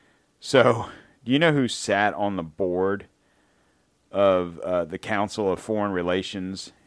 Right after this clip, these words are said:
and who in turn ended up becoming, um,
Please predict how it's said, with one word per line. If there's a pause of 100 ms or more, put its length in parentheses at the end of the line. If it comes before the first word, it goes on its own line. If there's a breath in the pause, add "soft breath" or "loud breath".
(200 soft breath)
and
who
in
turn
ended
up
becoming,
um,